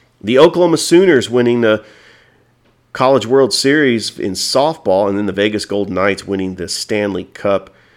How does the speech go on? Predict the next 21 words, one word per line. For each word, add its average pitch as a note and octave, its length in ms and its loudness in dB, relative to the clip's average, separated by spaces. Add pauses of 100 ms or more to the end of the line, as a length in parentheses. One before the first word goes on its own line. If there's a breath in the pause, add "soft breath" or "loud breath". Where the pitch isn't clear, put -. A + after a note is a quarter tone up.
(400 soft breath)
If A2+ 160 -2
you G3 160 -4
look A#3 260 2
at G2+ 320 2
dominant A#2 540 0
team G2 360 -4
from E2+ 200 -14
start G2 340 -2
to F2 60 -14
finish, F2 640 -6
I G#2 160 -2
think A#2+ 260 -4
that F#2+ 160 -8
the F2+ 120 -6
Oklahoma F2+ 420 -6
Sooners F2+ 560 -6
were F#2 160 -4
the F2 120 -6
most G#2 520 -2 (240)
dominating E2+ 640 -4
team. D#2+ 440 -10